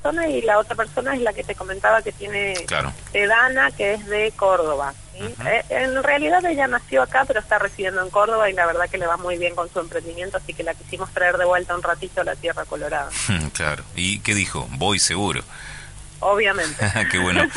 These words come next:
Speaker 1: <laughs>
Speaker 2: Em, sumamente positivo también el apoyo tanto del Ministerio del Agro y la Producción como el Ministerio de Agro-, Ministerio de Agroindustria de la Nación, ¿no? Eso suma mucho,
Speaker 1: Efect-,
Speaker 2: digo.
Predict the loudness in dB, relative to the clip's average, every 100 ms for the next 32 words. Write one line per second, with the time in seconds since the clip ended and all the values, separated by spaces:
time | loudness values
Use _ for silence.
0 | 2 2 -2 -6 -2 2 4 2 2 0
1 | -2 -6 -2 0 4 4 2 0 0 0
2 | 0 0 2 2 2 2 2 2 2 2
3 | 0 0 0 0 -2 -2 -4 -2 -2 0
4 | 0 0 0 0 0 2 0 0 -2 -2
5 | -2 -2 -2 -2 0 0 -2 -4 -4 -4
6 | -2 -2 -2 0 0 0 0 -2 -4 -2
7 | -2 -2 -2 -2 -2 -4 -2 -2 2 2
8 | 4 2 2 0 -2 -4